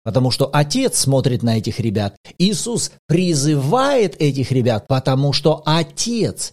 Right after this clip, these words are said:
призывает этих ребят пойти за Ним. Вы скажете: «Ну а зачем мне это нужно, вот рассматривая Иисуса, учитывать, что за всем этим должен был стоять Бог Отец?»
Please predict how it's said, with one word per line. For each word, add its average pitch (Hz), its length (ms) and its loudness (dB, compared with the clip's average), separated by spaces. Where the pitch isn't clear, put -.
призывает 113 1120 -2
этих 113 400 -4
ребят 104 380 -2
пойти 107 640 -2
за 117 240 0
Ним. 156 460 2
Вы 127 60 -2
скажете: 156 340 0
«Ну 185 180 2
а 214 80 0
зачем 226 440 0
мне 240 160 2
это 233 180 0
нужно, 180 460 0
вот 131 180 -2
рассматривая 147 720 0
Иисуса, 214 560 -2
учитывать, 190 880 2
что 139 380 0
за 113 200 0
всем 175 400 0
этим 165 320 2
должен 135 480 2
был 143 120 0
стоять 110 540 -2
Бог 113 280 -2
Отец?» 160 480 -4